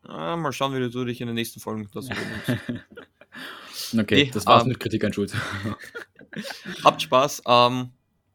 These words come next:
Speaker 1: sorgt dafür ordentlich Stimmung, dass wir da auch ordentlich Lärm generieren können. Ähm,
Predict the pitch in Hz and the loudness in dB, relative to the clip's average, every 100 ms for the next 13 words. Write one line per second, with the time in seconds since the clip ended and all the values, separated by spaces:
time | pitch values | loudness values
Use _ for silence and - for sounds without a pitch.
0 | _ _ - 110 143 143 139 123 120 127 | _ _ -12 0 0 0 0 2 4 2
1 | 131 131 127 123 123 120 107 110 104 107 | -2 -4 -4 -8 -10 -6 -2 0 0 -2
2 | - - 110 107 107 113 113 110 107 113 | -6 -6 -4 -4 -6 -4 -4 -4 -6 -6
3 | 110 _ - _ _ - 107 107 107 107 | -8 _ -20 _ _ 2 6 8 6 0
4 | 110 113 | -6 -10